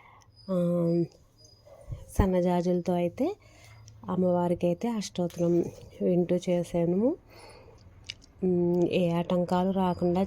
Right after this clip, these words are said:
చేసుకోవాలి అని మనకు అనుకొని కోరుకుంటాము. కాకపోతే ఒక్కొక్కసారి ఏ ఆటంకం అయినా వచ్చినా సరే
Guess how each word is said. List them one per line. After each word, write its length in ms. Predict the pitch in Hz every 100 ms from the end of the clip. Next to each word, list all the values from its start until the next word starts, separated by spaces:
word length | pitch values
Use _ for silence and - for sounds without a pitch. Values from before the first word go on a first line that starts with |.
| 196
చేసుకోవాలి 840 | 175 170 - 175 170 170 170 175
అని 180 | 175 190
మనకు 340 | 214 196 185
అనుకొని 460 | 185 175 170 175 196
కోరుకుంటాము. 800 | 196 175 170 170 170 170 165 180
కాకపోతే 600 | - 175 165 165 - 311 - - - - -
ఒక్కొక్కసారి 680 | 185 - - 185 170 170 185
ఏ 120 | 175
ఆటంకం 500 | 170 165 170 170 175
అయినా 300 | 175 175 180
వచ్చినా 360 | 170 - 170 170
సరే 480 | 170 165 196 339